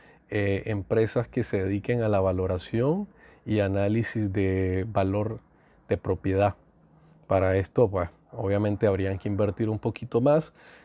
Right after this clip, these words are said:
pero les compensará si la compra del terreno es superior de cien, cien mil dólares, ciento cincuenta mil dólares o hasta doscientos mil dólares, donde la visita y análisis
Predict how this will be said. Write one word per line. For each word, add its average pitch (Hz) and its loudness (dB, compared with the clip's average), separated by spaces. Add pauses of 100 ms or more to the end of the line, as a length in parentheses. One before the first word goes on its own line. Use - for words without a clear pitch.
(260)
pero 156 4
les 113 0
compensará 110 0
si 107 -4
la 95 0
compra 104 0
del 110 0
terreno 107 0
es 101 -4
superior 101 -4
de 95 -4
cien, 110 -2
cien 95 -4
mil 101 0
dólares, 107 2
ciento 98 -6
cincuenta 95 -6
mil 104 -2
dólares 117 0 (380)
o 107 4
hasta 101 2
doscientos 92 -2
mil 104 0
dólares, 104 2
donde 92 -2
la 92 -2
visita 95 0
y 92 -2
análisis 107 0